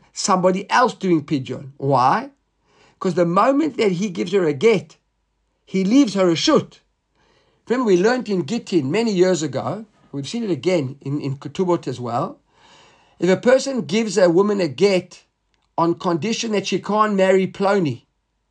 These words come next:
that's not called a get, right? Because once you give a woman a get, you've got to cut ties. That's what it's called, the get kritut. You got to cut ties completely. You can't have any ties to that woman.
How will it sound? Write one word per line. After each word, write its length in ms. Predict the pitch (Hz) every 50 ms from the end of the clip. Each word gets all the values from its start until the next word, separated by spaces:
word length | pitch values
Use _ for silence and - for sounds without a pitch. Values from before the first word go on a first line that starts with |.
| _ _ _ _ _ _ _ _ _ _ _ _ _ _ -
that's 120 | 175 156
not 120 | 185 185 190
called 180 | 196 185 170
a 60 | 180
get, 280 | 180 233 233 156 131 -
right? 320 | 143 156 190 226 220 - _ _ _ _ _ _ _ _ _ _ _ _ _ _ _ _ _
Because 260 | - 165 - 196 160
once 240 | 175 220 269 294 214
you 60 | 262
give 100 | 240 262
a 40 | 247
woman 180 | 240 226 220 208
a 60 | 185
get, 500 | 143 139 240 254 233 220 220 - _ _ _ _ _ _ _ _ _ _ _ _ _ -
you've 240 | 170 175 151 -
got 160 | - 220 247 254
to 80 | 240
cut 440 | 240 - - - 311 339 294 - -
ties. 440 | - 302 320 311 262 208 - 135 -
That's 160 | - 220 -
what 100 | 254 233
it's 80 | 220 226
called, 220 | - 254 240 202
the 100 | 202 185
get 380 | 143 127 180 247 262 262 - - _ -
kritut. 520 | - - 381 - - 262 160 131 - _ _ _ _ _ _ _ _ _ _ _ _ _ _ _ _ _ _ _ _ _ _ _ _ _
You 100 | - 165
got 80 | 202 226
to 160 | 214 220 220 - _ -
cut 360 | - 311 294 294 294 - - _ _ _ -
ties 340 | - 269 277 277 262 262 254
completely. 560 | - - 233 226 196 226 269 262 - - 185
You 100 | 175 170
can't 280 | 165 - 247 269 262 254
have 120 | 254 - - -
any 360 | 285 320 339 330 330 320 240
ties 320 | - 294 262 262 254 262
to 100 | 254 -
that 140 | 233 240 214
woman. 280 | 214 269 247 208 151